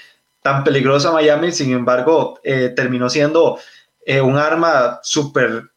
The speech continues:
eh, complicada, o más bien una franquicia súper complicada de vencer, y al punto de que, eh, se han llevado, de hecho han tenido buen récord contra, contra los equipos de la N F C Oeste,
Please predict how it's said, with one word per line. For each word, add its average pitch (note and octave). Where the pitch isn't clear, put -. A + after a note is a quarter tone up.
eh, C3+
complicada, C3+
o D3+
más E3+
bien F#3
una D3+
franquicia E3
súper E3
complicada C3
de D3+
vencer, C#3
y C3+
al A#2+
punto -
de E3
que, A#2+
eh, B2
se C3
han A#2+
llevado, C#3
de B2+
hecho B2+
han D3
tenido D3
buen C#3+
récord C#3
contra, A#2
contra A#2+
los A#2
equipos -
de C3+
la C3+
N C3+
F C#3
C C#3+
Oeste, C#3